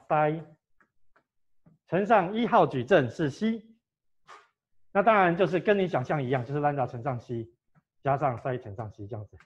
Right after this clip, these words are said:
好，就这样，好，就简单，容易，也很好证，就写开来就是答案。然后 lambda 乘上 B 加 C，如果这个矩阵加上这个矩阵也是有分配率，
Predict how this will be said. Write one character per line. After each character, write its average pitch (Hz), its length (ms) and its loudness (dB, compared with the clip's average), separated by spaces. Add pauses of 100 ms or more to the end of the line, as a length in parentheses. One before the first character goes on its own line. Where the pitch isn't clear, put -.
(240)
好， 92 140 -16
就 98 100 -14
这 95 60 -14
样， 90 180 -12
好， 110 140 -6
就 123 140 -8
简 107 220 -12
单， 151 220 -2 (1080)
容 170 220 0
易， 165 120 -2
也 147 120 0
很 170 140 0
好 175 100 4
证， 143 240 2
就 175 140 0
写 131 200 -2
开 165 160 2
来 139 120 2
就 139 120 -2
是 127 60 -4
答 120 120 0
案。 110 260 -2 (800)
然 190 120 4
后 214 120 6
lambda 226 520 4 (100)
乘 185 140 -4
上 190 180 2
B 208 140 -2
加 202 180 4
C， 202 300 -2 (1040)
如 196 100 -2
果 190 120 4
这 220 100 0
个 220 80 8
矩 160 160 -2
阵 165 480 2
加 190 240 6
上 185 220 0
这 190 80 -2
个 165 80 0
矩 131 120 -8
阵 131 240 0
也 160 160 4
是 156 460 0
有 131 140 0
分 180 160 0
配 175 160 0
率， 156 360 -4